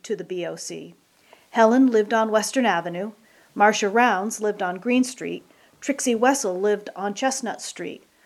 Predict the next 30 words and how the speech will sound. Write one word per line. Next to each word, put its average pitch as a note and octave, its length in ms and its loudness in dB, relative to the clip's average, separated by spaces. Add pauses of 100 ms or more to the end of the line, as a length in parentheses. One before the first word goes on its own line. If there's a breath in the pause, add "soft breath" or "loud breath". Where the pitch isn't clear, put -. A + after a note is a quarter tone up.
(180 soft breath)
Trixie - 480 -8
cut - 220 -2
through C#4+ 140 -2
the D4 100 -4
woods B3 360 2
from G#3 200 -8
Chestnut - 480 -6
Street. - 440 -12 (840 soft breath)
Burgess G3+ 400 0
says, F#3+ 460 -2 (340 soft breath)
"Trixie, D4+ 380 -2
Marcia, A3 380 2
and G#3 120 2
I G3 160 6
would F3+ 220 -2
go G#3 180 6
over A3+ 220 4
there F3 200 0
from G3 240 -10
eight C#4+ 220 0
thirty C#4+ 260 2
in C#4+ 80 6
the C#4+ 60 8
morning G3 420 0
until G3+ 260 -6
two D4 220 -6
o'clock G3+ 360 -2
in G#3+ 60 -4
the G#3 120 -2
afternoon. G#3+ 640 0